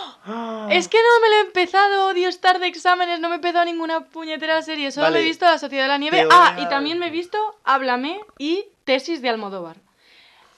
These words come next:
Speaker 2: Increíble, mis recomendaciones a Tesis de Almodóvar, peliculón, tenéis que verla.
Speaker 1: Vale, te voy a decir... El
Speaker 2: Al,
Speaker 1: cast.
Speaker 2: acércate porque al final
Speaker 1: Vale, de la primera temporada tenemos
Speaker 2: Vale.
Speaker 1: a dos reinas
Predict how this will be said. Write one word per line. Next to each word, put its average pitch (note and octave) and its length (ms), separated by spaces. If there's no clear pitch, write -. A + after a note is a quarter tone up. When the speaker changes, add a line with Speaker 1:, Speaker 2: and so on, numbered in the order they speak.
Speaker 2:
Increíble, C4 760
mis B3+ 200
recomendaciones A#3 880
a A3+ 200
Tesis A3+ 340
de B3+ 80
Almodóvar, G#3+ 600
peliculón, G#3+ 760
tenéis G#3 300
que F#3+ 100
verla. F3 340
Speaker 1:
Vale, C#3 500
te C#3+ 100
voy D3 120
a E3+ 60
decir... F3+ 160
El - 60
Speaker 2:
Al, B3 140
Speaker 1:
cast. A3+ 140
Speaker 2:
acércate A#3+ 520
porque D4 240
al G3+ 80
final G3+ 400
Speaker 1:
Vale, A#2+ 320
de D#3 160
la D#3 160
primera F3+ 360
temporada C3+ 640
tenemos G#3+ 260
Speaker 2:
Vale. G#3+ 160
Speaker 1:
a F3 60
dos C#3+ 400
reinas C3+ 340